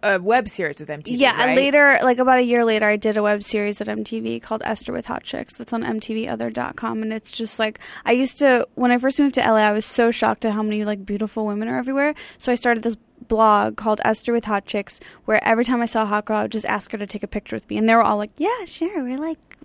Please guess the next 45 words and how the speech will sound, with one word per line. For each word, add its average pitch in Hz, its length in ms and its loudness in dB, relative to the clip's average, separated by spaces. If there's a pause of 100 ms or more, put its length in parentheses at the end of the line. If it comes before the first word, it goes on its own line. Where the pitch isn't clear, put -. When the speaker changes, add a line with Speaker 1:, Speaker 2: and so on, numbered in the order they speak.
Speaker 2:
famous." - 680 -4
They 233 180 -4
made 226 220 0
them 226 180 0
feel 220 180 0
really 208 260 0
Speaker 1:
<laughs> 285 60 4
Speaker 2:
cool, 226 220 0
so 233 160 -8
they 220 240 -4 (280)
would 226 120 -6
do 240 160 0
it. 220 220 2 (260)
And 247 180 2
then 240 120 2
I 233 100 4
w-, 226 220 -2
always 226 260 2
wanted 214 240 -4
to 214 80 -12
turn 226 220 -2
that 214 140 -2
blog 196 300 -2
into 208 220 -8
something 214 640 -8 (140)
different, - 480 -4
and 214 240 -6
then 214 320 -8
this, 226 240 -8
that's - 420 -10
the 127 80 -8
web - 180 -8
series. - 600 -14
So - 340 -14 (220)
it's - 240 -18
pretty 247 340 -14 (420)
simple. 240 400 -14 (100)
Speaker 1:
I 226 240 -2
know 240 600 2
one 202 200 -2
of 196 60 -8
the 190 60 -6
guys 196 580 -2
who 185 320 -6
is 180 480 -8